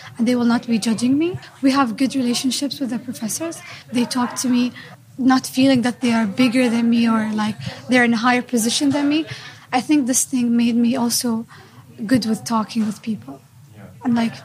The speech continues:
wanting to change. Because if I want to change something, I take my professor's opinion and they push me to do this.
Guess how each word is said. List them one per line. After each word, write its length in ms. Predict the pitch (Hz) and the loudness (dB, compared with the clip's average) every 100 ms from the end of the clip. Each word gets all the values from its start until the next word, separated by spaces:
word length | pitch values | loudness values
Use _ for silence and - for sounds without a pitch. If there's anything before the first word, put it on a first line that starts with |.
| 262 | -6
wanting 440 | 233 240 247 262 226 | 0 2 2 2 -2
to 120 | - | -4
change. 400 | - 226 214 - - - - - - - | -2 0 -2 -6 -14 -20 -20 -20 -20 -10
Because 260 | 240 262 | -2 0
if 140 | 240 - | 0 -2
I 80 | 247 | -2
want 220 | 247 247 | -2 -2
to 60 | |
change 200 | - 285 | -2 0
something, 500 | - 269 254 285 277 - - - | 0 0 -2 -2 -4 -4 -16 -6
I 220 | 240 233 226 | -2 0 0
take 280 | - 247 | 0 -2
my 140 | 262 240 | 0 -2
professor's 600 | - - 240 277 226 - | -2 -6 -2 -2 -4 -6
opinion 460 | - 285 277 285 - - - | -4 0 0 0 -4 -14 -4
and 100 | 262 | 2
they 100 | 247 | 2
push 360 | 254 - 269 - | 2 0 -4 0
me 100 | 240 | 0
to 140 | - | 0
do 160 | 208 240 | -2 -2
this. 340 | 240 349 - | -2 -4 -6